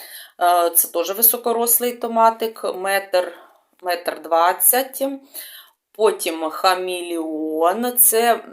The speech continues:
десь він до дев'яносто висота його. Е, і ще шоколадний вона мені вислала. Але я подивилася в інтернеті, м, там шоколадних їх багато. Є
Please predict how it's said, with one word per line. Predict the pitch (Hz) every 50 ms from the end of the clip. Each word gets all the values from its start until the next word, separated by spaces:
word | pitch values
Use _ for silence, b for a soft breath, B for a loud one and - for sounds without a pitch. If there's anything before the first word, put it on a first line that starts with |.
| - _
десь | - - 170 190 196 214 208 - - -
він | 185 196 196 190 185
до | 175 185 185
дев'яносто | 180 180 190 180 180 185 185 185 185 190 - - - - 185 180
висота | - 180 185 - - - 180 180 - 185 185 185 190
його. | 180 180 180 180 175 170 180 180 180 - B B B B B B B B B B B B B B B B B _ - -
Е, | 170 175 175 - - - _ _
і | - 208 240 277 302 359 - - -
ще | - - - 226 247
шоколадний | 240 - - 240 - 233 233 240 220 180 165 160 160 165 160
вона | 156 160 160 156 156
мені | 160 160 160 156 156
вислала. | 156 160 156 156 - - 160 160 156 165 165 170 -
Але | - 175 175 185 214 247
я | 269 262
подивилася | 262 240 - 220 214 226 240 233 208 214 202 - - 196
в | 185 196
інтернеті, | 196 190 - 196 190 208 214 226 254 294 330 - - - - - _ _ _ _ 147
м, | 156 160 156 151 - _ _ _ _ _ _ _ _ _ _ _ - - _ -
там | 180 185 190 190
шоколадних | - - 180 - 185 175 190 202 220 226 208 208 190 185 185 - - _ _ _ _
їх | - - - 214 220 220 220 -
багато. | 190 190 190 175 165 156 147 - - 160
Є | 180 208